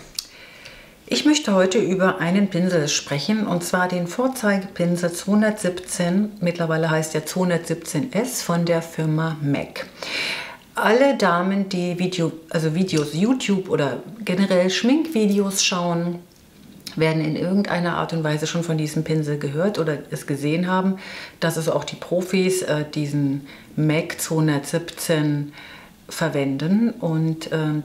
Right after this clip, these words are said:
das ist eine interessante Geschichte, was diesen mac betrifft, also die, diesen zweihundertsiebzehn, speziell der zweihundertsiebzehner. Also ich hatte ihn schon mal vor Jahren, dann ist er irgendwie abhanden gekommen, geklaut oder verloren oder er war weg.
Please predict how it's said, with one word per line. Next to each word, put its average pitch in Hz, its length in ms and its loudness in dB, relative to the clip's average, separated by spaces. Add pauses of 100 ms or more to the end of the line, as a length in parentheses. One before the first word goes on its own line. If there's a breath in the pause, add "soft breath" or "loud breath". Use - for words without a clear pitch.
(100)
das 160 140 -4
ist - 200 -2
eine 185 140 4
interessante 185 680 0
Geschichte, 190 640 0
was 151 180 -4
diesen 160 300 0
mac 156 240 -2
betrifft, 180 560 -2
also 165 160 0
die, 160 180 -6 (200)
diesen 185 240 4
zweihundertsiebzehn, 185 920 0
speziell 185 540 2
der 180 160 2
zweihundertsiebzehner. 165 1000 -2 (520 loud breath)
Also 185 180 4
ich 196 140 2
hatte 254 180 2
ihn 233 240 2
schon 214 180 4
mal 190 320 2
vor 165 200 -2
Jahren, 185 420 2
dann 185 100 0
ist 175 140 -6
er 175 80 2
irgendwie 185 340 0
abhanden 190 380 2
gekommen, 170 380 0
geklaut 170 520 0
oder 147 200 0
verloren 175 520 0
oder 151 140 -2 (300)
er 180 160 0
war 165 200 0
weg. - 360 -4